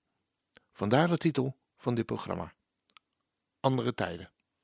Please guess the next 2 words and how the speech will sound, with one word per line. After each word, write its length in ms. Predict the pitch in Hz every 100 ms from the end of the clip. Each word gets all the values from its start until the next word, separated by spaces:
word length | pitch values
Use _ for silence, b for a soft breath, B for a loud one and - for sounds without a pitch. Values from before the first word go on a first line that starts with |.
| _ _ _ _ _ _ _ _ _ _ _ _ _ _ _ _ _ _ _ _ _ -
In 360 | 190 180 202 -
deze 560 | 131 196 180 185 185